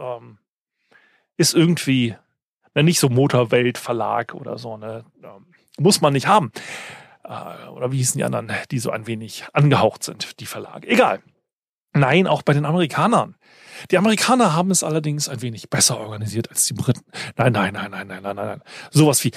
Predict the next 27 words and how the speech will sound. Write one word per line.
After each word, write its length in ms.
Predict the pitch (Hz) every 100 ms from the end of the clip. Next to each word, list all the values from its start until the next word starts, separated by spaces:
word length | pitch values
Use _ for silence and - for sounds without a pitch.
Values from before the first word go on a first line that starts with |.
| -
lokal 800 | 147 123 131 127 - 123 123 151
einfach 480 | 120 113 143 135 -
sich 220 | - 123
in 80 | 139
Frauenkleider 920 | - - 139 175 - - 98 107 98
werfen, 300 | 127 - 160
das 220 | 170 -
gibt 260 | - - -
es 140 | -
bei 160 | - 92
den 140 | 104
Amerikanern 600 | 95 101 - - - -
nicht. 160 | - - - - 165
Die 120 | 220 269
Amerikaner 720 | 277 269 262 - 254 254 233
sind 160 | 226
eine 200 | - 196
bürokratisch 840 | 196 214 202 196 - 202 214 - 220
vernünftig 640 | - 196 180 180 - 196
geführte 760 | - 196 - 170 - 180 175 - -
Armee. 460 | - 202 269 107 - _ _ _ - - - _ -
So, 320 | 240 220 - - _
dort 320 | - 214 185
gab 280 | 151 139 151
es 280 | - 156 - -
den 180 | 147 165 -
Special 640 | - - 120 110 - 139